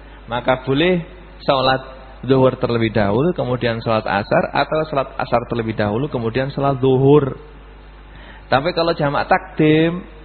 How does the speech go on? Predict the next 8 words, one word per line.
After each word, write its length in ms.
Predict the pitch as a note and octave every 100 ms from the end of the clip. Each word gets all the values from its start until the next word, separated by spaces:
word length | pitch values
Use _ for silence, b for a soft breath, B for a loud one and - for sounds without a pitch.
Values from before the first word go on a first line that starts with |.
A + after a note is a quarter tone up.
| -
maka 240 | B2 F3
tidak 320 | E3 C#3 B2 B2
boleh. 320 | A2+ G#2+ A2 B2 - - -
Harus 320 | A2+ C3 D#3 - - - -
ada 400 | - A2 - C3+
yang 160 | B2 A#2+
namanya 480 | A2 A2 A2+ C3 C3
tartib. 880 | A#2+ A2 G#2+ - A#2 A#2+ B2 A#2+